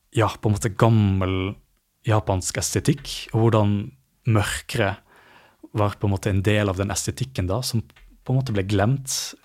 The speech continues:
i moderne tider, der alt skal liksom lyses opp med sånn grelt, eh, kaldt lys. <laughs> Og, um, det får også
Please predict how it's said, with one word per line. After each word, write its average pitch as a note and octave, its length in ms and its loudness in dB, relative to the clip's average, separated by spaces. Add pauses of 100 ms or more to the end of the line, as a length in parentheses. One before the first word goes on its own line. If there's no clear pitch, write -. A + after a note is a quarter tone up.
i A2 100 0
moderne G2+ 840 0
tider, G2+ 340 -2
der G2+ 140 2
alt A2 220 2
skal G2 160 -6
liksom G2 220 -4
lyses G2+ 380 -2
opp - 100 -12
med G#2 100 -6
sånn G2 220 -8
grelt, G2+ 640 -8
eh, A#2+ 300 -10
kaldt - 460 -8
lys. A#2+ 480 -4 (460)
<laughs> - 560 -14
Og, G#2 100 4 (140)
um, G2 120 2 (340)
det G#2+ 220 4
får A2+ 260 4
også G2 220 0